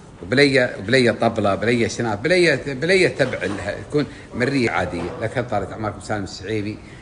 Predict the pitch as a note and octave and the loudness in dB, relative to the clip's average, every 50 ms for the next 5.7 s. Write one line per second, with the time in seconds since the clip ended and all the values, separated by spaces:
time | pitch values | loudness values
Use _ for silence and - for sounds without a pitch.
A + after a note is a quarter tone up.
0 | - - - - - G2 - - A#2+ A2 G2+ G2 G2 G#2 G2 G2 G#2 G2+ F#2+ G2 | -20 -20 -18 -12 -10 -8 -2 0 0 0 0 -2 -2 -2 -2 -2 -2 -2 -2 -4
1 | F#2+ E2+ - - - - - - - - E2+ F2+ G2 G#2 B2 B2+ A#2+ A#2 A2 A2+ | -4 -6 -8 -12 -18 -20 -20 -18 -14 -8 -4 -2 2 4 6 6 6 6 4 2
2 | B2 A#2 - - G#2+ G#2+ A2+ C3 - - A2+ F#2+ F#2 E2 D#2+ D#2+ D#2 - - - | 2 -2 -2 -6 -2 2 2 2 2 2 2 2 2 2 0 -2 -4 -4 -6 -8
3 | - - - - - - - - D#3 D3 - - - D3 D3 F#3+ A#3+ B3 A3 D#3+ | -8 -10 -18 -16 -12 -10 -6 -2 0 0 0 0 2 4 8 8 10 10 8 8
4 | D#3+ G3 G#3+ - - A3+ A#3 A3+ A3 A3 A3+ B3 B3+ A#3 F3 C#3 A#2 G#2+ F#2+ G#2 | 6 2 2 2 2 4 6 6 8 8 8 8 8 8 8 8 6 4 4 2
5 | F#2+ G2 G2 F2 - - - - C3 D#3 C#3+ A2 G2 F2+ | 2 2 0 -2 -4 -8 -8 0 2 4 4 4 2 0